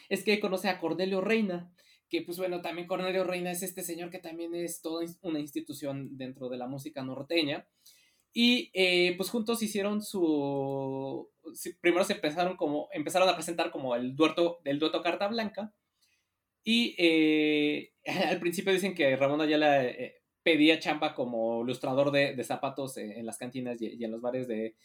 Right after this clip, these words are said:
de Estados Unidos, pero de repente, pues, este, lo, lo escucharon algunos artistas y representantes,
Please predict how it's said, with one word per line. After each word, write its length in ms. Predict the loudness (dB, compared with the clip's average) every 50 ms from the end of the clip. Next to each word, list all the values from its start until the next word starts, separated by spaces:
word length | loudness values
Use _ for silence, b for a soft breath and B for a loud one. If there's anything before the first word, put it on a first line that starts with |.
| b b b b b _
de 80 | -6 -4
Estados 320 | 0 0 2 2 2 0
Unidos, 320 | 0 0 0 0 -2 -2 0
pero 160 | 2 4 4
de 80 | 4 4
repente, 300 | 2 0 -2 -4 -4 -4
pues, 340 | -4 -4 -6 -6 -8 -10 -12 -10
este, 960 | -8 -8 -8 -8 -10 -12 -14 -16 _ -10 -8 -6 -6 -6 -6 -6 -6 -8 -6
lo, 340 | -6 -4 -2 -2 -2 -2 -2
lo 500 | 0 0 0 0 2 2 2 2 2 2
escucharon 580 | 0 -2 -4 -8 -6 -2 0 2 2 2 2 0
algunos 320 | -2 -4 -4 -4 -2 -2
artistas 400 | -2 -2 -2 -4 -6 -6 -4 -4
y 40 | -4
representantes, 1040 | -6 -6 -6 -8 -8 -8 -10 -4 -2 0 0 0 -2 -4 -4 -4 -4 -4 -6 b